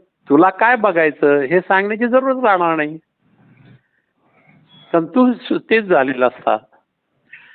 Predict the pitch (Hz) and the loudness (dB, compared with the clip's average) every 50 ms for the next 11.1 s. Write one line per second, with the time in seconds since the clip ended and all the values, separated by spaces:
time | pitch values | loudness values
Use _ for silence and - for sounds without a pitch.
0 | _ _ _ _ _ _ _ _ _ 143 156 190 202 175 143 131 147 190 220 202 | _ _ _ _ _ _ _ _ _ -2 -2 0 0 0 0 2 0 0 -2 -4
1 | - - - - 139 131 156 214 208 196 180 - - 135 123 120 117 143 139 135 | -10 -16 -8 -4 -2 -2 -2 -2 -4 -4 -4 -4 -4 -4 -4 -4 -2 0 0 0
2 | 120 - - 139 131 135 147 170 170 170 - 160 135 143 165 190 196 226 208 160 | 0 0 -2 -2 -2 -2 -2 -4 -6 -6 -4 -2 0 0 0 0 0 0 2 0
3 | 123 117 - - 110 107 - _ _ _ - - - - - _ _ - - 143 | 0 0 -2 -6 -8 -8 -10 _ _ _ -20 -20 -20 -20 -20 _ _ -4 -2 -2
4 | 143 139 - 139 135 135 135 - 143 131 131 135 127 123 127 123 131 127 127 127 | 0 0 2 2 2 0 0 0 0 2 2 0 0 0 0 0 -2 -2 -4 -4
5 | 123 - 135 131 131 147 147 139 135 131 120 - - 120 - 120 117 117 117 117 | -2 -2 0 0 0 -2 -2 -2 -4 -6 -6 -6 -6 -4 -2 -2 -2 0 0 -2
6 | 117 120 117 117 120 - _ _ _ _ _ - - - _ _ _ 127 123 120 | -2 -2 -4 -4 -6 -8 _ _ _ _ _ -8 -8 -8 _ _ _ -4 -2 0
7 | 120 120 113 - 139 127 135 127 113 107 - 127 110 107 107 110 110 - _ - | 0 0 0 -2 -2 0 0 0 -2 -2 -4 -4 -4 -4 -4 -6 -8 -12 _ -20
8 | _ _ - - - - - - _ _ - 160 180 175 139 123 123 131 135 135 | _ _ -20 -20 -20 -20 -20 -20 _ _ 2 4 4 4 4 0 0 0 0 0
9 | 123 - 170 165 160 156 - 139 123 123 123 131 127 120 135 135 139 139 135 123 | 0 0 0 0 0 0 -2 -4 -4 -2 -2 -2 0 0 0 -2 -2 -4 -4 -4
10 | 131 123 123 113 113 113 110 110 113 113 113 _ - 147 143 139 131 123 120 110 | -4 -2 -2 -2 -2 -2 -4 -4 -4 -6 -4 _ 0 0 0 0 -2 -4 -2 0
11 | 113 107 | 0 0